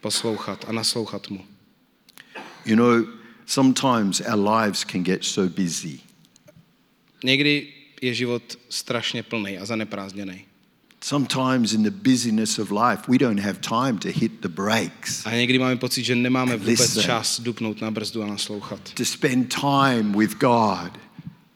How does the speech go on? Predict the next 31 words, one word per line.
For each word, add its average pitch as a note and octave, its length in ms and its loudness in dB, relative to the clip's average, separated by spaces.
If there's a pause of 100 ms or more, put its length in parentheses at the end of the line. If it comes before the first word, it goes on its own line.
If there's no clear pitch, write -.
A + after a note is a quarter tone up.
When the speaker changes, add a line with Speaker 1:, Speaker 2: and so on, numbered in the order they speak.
(160)
Speaker 1:
Trávit, A#2+ 580 2
strávit B2+ 420 2
s - 80 -2
ním A#2 160 0
čas. - 500 -2 (380)
Speaker 2:
To B2 60 -4
listen B2 500 2
to A2+ 80 -6
him A2+ 320 0
speaking A#2+ 720 0
to C3+ 80 2 (240)
us. - 340 -12 (220)
Speaker 1:
Abychom B2 320 2
mohli B2 280 4
slyšet, A#2 340 -2
jak G#2 160 -6
nám G2+ 180 -4
mluví. G2 320 -6 (120)
Speaker 2:
Because D3+ 380 2
he's C#3+ 120 2
desperate - 680 2
to - 0 -
talk G3 420 0
to - 80 2
us. A#2+ 180 -2
Speaker 1:
Protože B2 300 -2
on B2+ 100 2
k - 60 -4
nám A#2+ 160 4
mluvit A#2 260 4
chce. G#2+ 300 0